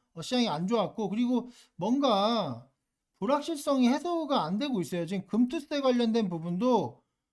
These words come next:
지금 뉴스가 말하자면 이 년 유예된다. 근데 단독 뉴스죠. 그러니까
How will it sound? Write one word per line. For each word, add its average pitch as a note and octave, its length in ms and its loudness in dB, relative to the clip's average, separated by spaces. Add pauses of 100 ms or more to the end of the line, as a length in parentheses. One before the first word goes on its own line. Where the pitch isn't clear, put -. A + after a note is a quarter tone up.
(260)
지금 B3+ 280 2
뉴스가 G#3 1080 0
말하자면 G3 640 -6 (340)
이 G#3+ 160 4
년 C#4+ 220 6
유예된다. G3+ 480 2
근데 G#3+ 220 -2
단독 F4+ 460 2
뉴스죠. G3 600 -4 (360)
그러니까 G3+ 280 -6